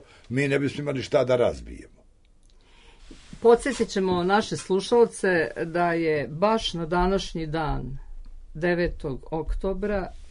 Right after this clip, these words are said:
Speaker 2: pre osamdeset četiri godine ubijen kralj Aleksandar Karađorđević.
Speaker 1: Jeste,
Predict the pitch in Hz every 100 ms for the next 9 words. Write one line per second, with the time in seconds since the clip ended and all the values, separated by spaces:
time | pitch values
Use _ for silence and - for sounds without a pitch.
0 | - 170 170 156 - 156 - 160 175 180
1 | 190 - 170 170 - 151 156 156 147 147
2 | 143 135 - - - - - 151 147 151
3 | 151 139 123 - 147 143 139 - 139 131
4 | - 139 131 139 135 - - - 139 131
5 | 123 110 - 120 135 - 78 82 - -